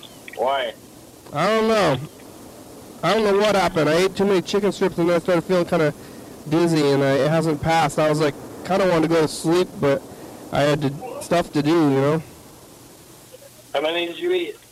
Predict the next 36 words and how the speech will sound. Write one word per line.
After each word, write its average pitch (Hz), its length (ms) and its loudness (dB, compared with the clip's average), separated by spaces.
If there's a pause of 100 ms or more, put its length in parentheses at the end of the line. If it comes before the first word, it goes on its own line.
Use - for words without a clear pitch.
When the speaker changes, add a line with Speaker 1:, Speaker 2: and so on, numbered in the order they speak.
(680)
Speaker 2:
I 170 160 2
ate 220 120 0
two 247 180 2
chicken 254 320 0
strips - 380 0
and, 190 240 2
like, 185 100 2
a 165 60 0
bunch 190 180 0
of 185 80 0
potatoes. 180 640 2 (840)
Um, 147 520 4
but 147 140 2
last 185 240 2
night 214 160 2
I 196 60 4
ate 196 140 4
an 185 100 2
entire 180 300 4
burrito, 170 440 2
so 170 140 0
I've 170 180 4
only 196 200 2
eaten 196 100 2
a 165 60 2
burrito 180 340 2
and 170 80 0
chicken 185 240 0
strips, 160 320 -2
and 151 180 0 (920)
I - 40 -6
don't 147 140 2
know, 156 100 4
it's 147 80 -4
making 165 200 0
me, 151 100 0